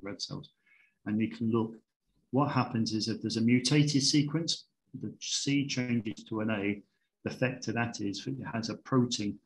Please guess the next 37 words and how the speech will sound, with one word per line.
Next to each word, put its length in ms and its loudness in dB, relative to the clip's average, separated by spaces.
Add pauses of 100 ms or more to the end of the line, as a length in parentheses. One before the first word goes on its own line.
(140)
that's 220 -2
missense. 680 2
It's 200 -6
not 260 2
actually 480 -6 (320)
the 60 -4
same 480 0
letter 340 -2
or 160 -8
the 80 -8
same 360 -2
sentence 720 0 (420)
that 140 -6
might 300 -4
occur 380 -6
in 60 -4
that 160 -10
protein. 480 -8 (1160)
Occasionally, 500 4
you 220 8
get 260 0
an 100 2
extra 320 0
few 280 0
bases 480 0
inserted, 800 0
so 140 -2
you 140 4
actually 380 0
have 140 -4
a 60 -4
few 280 -2
letters 360 -4
put 300 -10
into 280 -8
the 80 -10
place. 440 -8